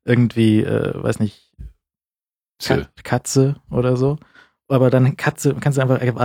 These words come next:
Speaker 1: erweitern mit Katze mit Beil im Kopf.
Speaker 2: <laughs> Ja, oder Eichhörnchen mit Beil im Kopf und dann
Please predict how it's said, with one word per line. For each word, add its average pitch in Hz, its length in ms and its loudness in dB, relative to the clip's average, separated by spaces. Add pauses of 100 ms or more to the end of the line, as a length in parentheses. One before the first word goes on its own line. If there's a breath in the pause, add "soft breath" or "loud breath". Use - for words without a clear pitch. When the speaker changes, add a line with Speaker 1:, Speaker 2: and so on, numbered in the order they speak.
Speaker 1:
erweitern 123 420 2
mit - 180 -2
Katze 135 380 -2
mit 123 240 -2
Beil 110 240 2
im 104 120 2
Kopf. - 280 -12 (420)
Speaker 2:
<laughs> - 580 -18 (1300 soft breath)
Ja, - 320 -6 (140)
oder 104 180 -2
Eichhörnchen 104 560 0
mit 92 120 0
Beil 104 260 -2
im 92 120 -6
Kopf - 280 -4
und 90 80 -4
dann 92 180 0